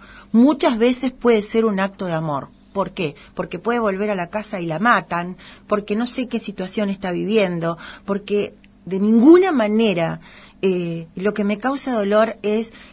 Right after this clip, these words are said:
que las perso-, los niños,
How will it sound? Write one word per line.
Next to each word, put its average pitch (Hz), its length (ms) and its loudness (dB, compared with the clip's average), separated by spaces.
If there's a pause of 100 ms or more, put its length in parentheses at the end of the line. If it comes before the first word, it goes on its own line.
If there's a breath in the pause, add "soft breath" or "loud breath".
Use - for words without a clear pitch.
(140 loud breath)
que 180 640 -6
las 185 180 -4
perso-, 208 480 -2
los 202 180 2
niños, 196 640 4